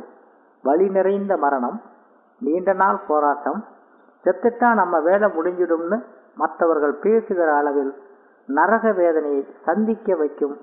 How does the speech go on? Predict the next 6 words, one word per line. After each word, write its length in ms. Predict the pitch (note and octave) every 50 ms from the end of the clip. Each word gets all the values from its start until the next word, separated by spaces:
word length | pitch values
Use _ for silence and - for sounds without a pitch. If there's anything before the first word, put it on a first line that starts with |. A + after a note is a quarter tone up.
| - _ _ _ _ _ _ _ -
இப்படித்தான் 640 | D3+ D#3 - - F#3+ F#3+ F#3+ F#3+ A3 A3+ A#3+ A3+ -
தர்மசாஸ்திரம் 840 | D#3 E3 F#3+ A3 A#3 A3+ - G3 F#3+ F#3 F#3 - F3 E3+ D#3+ D#3+ -
சொல்கிறது 560 | E3 E3+ F#3+ - G3 F#3+ G3 F#3+ G3+ G3+ F#3+
என்று 240 | D#3+ C#3+ C3+ B2 -
சொல்லி, 240 | - E3+ F3+ D#3 A2+ - - - - - _ _ _ _ _ _ _ _
மீண்டும் 340 | - E3+ F3+ E3+ D#3+ B2 -